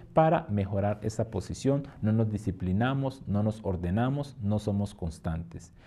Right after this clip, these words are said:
Lo que quiero decir con esto es que una de las leyes que Alá subhanahu wa ta'ala ha establecido en el universo es la ley del esfuerzo y que es una ley que abarca a todos, abarca tanto a los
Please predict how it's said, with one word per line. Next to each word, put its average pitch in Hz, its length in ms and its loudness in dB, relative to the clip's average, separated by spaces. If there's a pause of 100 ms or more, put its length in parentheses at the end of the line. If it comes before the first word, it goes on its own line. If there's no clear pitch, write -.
(140)
Lo 107 140 6
que 107 160 -4
quiero 180 480 4
decir 110 400 2
con 143 200 2
esto - 380 -4 (180)
es 135 140 6
que 135 220 4
una 180 180 6
de 180 120 8
las 135 200 4
leyes 123 480 6
que - 260 -2
Alá 104 380 4
subhanahu 156 680 0
wa 101 180 2
ta'ala 95 480 0
ha 127 40 -2
establecido 139 880 2
en 107 120 0
el 92 120 0
universo 113 600 0 (240)
es 110 220 0
la 117 160 6
ley 143 260 4
del 95 220 0
esfuerzo 87 680 -4 (340)
y 156 120 12
que 160 160 8
es 165 180 2
una 190 220 4
ley 190 300 6
que 190 280 4
abarca 131 440 4
a 156 120 0
todos, 120 400 8 (320)
abarca 117 720 4
tanto 98 500 2
a 95 100 0
los 92 320 -2